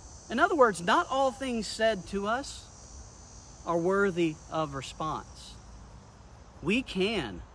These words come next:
hold our words. And in holding our words,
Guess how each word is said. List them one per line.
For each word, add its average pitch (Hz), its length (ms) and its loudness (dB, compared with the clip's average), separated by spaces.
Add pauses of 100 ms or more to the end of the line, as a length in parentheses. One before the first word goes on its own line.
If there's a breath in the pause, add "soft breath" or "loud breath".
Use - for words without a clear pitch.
(140)
hold 196 520 0 (360)
our 135 180 0
words. 120 640 -8 (2000)
And 135 140 -4
in 147 140 -2
holding 220 640 2
our 139 220 0
words, 90 680 -10